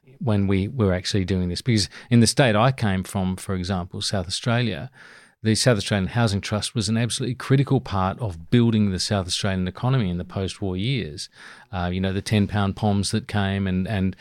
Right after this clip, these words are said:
and were settled in the northern suburbs of, of Adelaide around the G M H, the General Motors Holden plant, for example. These were, so it became a, a key part of an overall economic development strategy, and it was consistent with a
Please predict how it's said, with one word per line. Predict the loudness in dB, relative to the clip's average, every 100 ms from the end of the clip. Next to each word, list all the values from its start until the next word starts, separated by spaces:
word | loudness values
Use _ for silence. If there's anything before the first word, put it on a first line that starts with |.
| -14 -4
and | 0 2
were | 2
settled | 2 2 2 0
in | 0
the |
northern | 0 0 0 -2
suburbs | -2 -2 0 -2 -4
of, | -8 -8
of | -4 2
Adelaide | 2 2 2 0 -2 -4 -4
around | 2 4 4
the | 2
G | 0 0 2
M | 2
H, | 0 -2 -4
the |
General | -2 0 0
Motors | -2 -4 -2
Holden | 0 2 0
plant, | -2 -2 -2 -4 -6
for | -8
example. | -6 -4 -6 -2
These | 2 2
were, | 2 -2 -8 -8
so | 0 4
it | 4
became | 2 2 4 4
a, | 2 -2
a |
key | -4 -2 4 4
part | 4 4 4
of | 4
an | 2
overall | 2 2 2 0
economic | 0 0 0 -2 -2
development | 0 0 0 -4
strategy, | -2 0 0 0 -2
and |
it | -2
was | -4
consistent | -4 -4 -2 -2 0 0 2
with | 2
a | 2 2 0